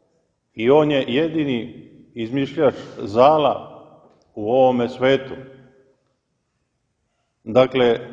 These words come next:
Lestvečnik savetuje da hrišćani moraju da razmišljaju i da vide sebe svojim sopstvenim umom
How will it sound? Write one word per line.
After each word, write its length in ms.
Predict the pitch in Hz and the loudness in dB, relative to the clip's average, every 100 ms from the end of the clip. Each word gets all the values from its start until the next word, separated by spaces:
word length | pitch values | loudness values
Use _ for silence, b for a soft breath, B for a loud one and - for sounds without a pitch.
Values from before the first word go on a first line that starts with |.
| - - - _ _ _ _ _ _ | -20 -20 -20 _ _ _ _ _ _
Lestvečnik 680 | 104 143 165 175 156 147 123 - - - _ _ _ _ _ _ _ _ | 0 0 0 -4 -4 -6 -8 -10 -20 -20 _ _ _ _ _ _ _ _
savetuje 840 | - 117 135 170 170 - 123 92 - - - _ _ _ _ _ _ _ _ _ | -4 4 4 4 -2 -2 -2 -4 -8 -20 -20 _ _ _ _ _ _ _ _ _
da 140 | 104 107 | -2 -2
hrišćani 680 | - 135 170 - 175 123 87 - - - _ _ _ _ _ _ - | 2 0 0 -2 -2 -2 -6 -12 -20 -20 _ _ _ _ _ _ -6
moraju 400 | 120 180 196 160 | 0 2 2 2
da 120 | 139 | 2
razmišljaju 800 | 131 117 135 170 - 170 160 120 - - | 2 0 -2 -2 -2 0 0 -2 -6 -10
i 80 | |
da 140 | 113 117 | -2 0
vide 360 | 135 190 147 | 0 0 0
sebe 640 | 113 - 180 131 107 - - - - _ _ _ _ _ | 0 0 2 2 -2 -6 -20 -20 -20 _ _ _ _ _
svojim 420 | _ 120 123 107 - - | _ -4 -2 -2 -6 -18
sopstvenim 640 | - 143 160 - 151 131 127 | -4 0 0 -2 -4 -4 -4
umom 340 | 160 180 135 | -4 2 0